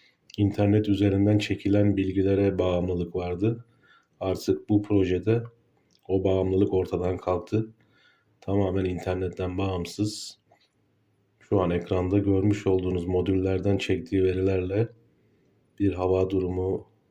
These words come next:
projesi, aynı zamanda hafızalı bir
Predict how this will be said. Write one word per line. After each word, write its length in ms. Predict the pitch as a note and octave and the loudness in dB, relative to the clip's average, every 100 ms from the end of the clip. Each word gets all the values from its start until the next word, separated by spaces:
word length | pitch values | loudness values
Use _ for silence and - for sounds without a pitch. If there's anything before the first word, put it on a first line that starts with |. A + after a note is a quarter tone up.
| _ _ _ | _ _ _
projesi, 720 | - E2+ E2+ F2 E2+ G#2 A2 A2+ - | -8 -6 -4 -8 -6 -2 -2 -4 -6
aynı 300 | F2 F2 E2+ | -4 -4 -2
zamanda 460 | E2+ E2+ E2+ F#2+ | -2 -2 -2 -2
hafızalı 680 | G#2 F#2 F2+ F#2+ - F2+ G#2 | -2 -2 -2 -2 -4 0 0
bir 320 | G2+ G#2+ - | 2 0 -2